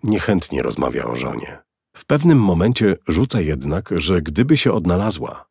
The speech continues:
to nie chce mieć już z nią nic do czynienia. Co więcej, chciałby, aby córka zapomniała, że Anna jest jej matką.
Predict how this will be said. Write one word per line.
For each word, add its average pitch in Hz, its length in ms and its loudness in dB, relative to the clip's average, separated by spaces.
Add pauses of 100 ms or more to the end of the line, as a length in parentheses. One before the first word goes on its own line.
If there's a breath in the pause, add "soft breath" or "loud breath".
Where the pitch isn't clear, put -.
to 139 120 2
nie 139 200 6
chce - 200 0
mieć 92 340 2
już 76 240 -2
z 69 100 -4
nią 73 280 0
nic 73 360 0
do - 140 -6
czynienia. 60 600 -6 (240)
Co 92 140 4
więcej, 80 600 2
chciałby, 110 640 0
aby 90 220 0
córka 87 380 0
zapomniała, 85 720 2
że 73 280 -8
Anna 80 440 4
jest 67 300 -2
jej 78 160 2
matką. 85 560 -2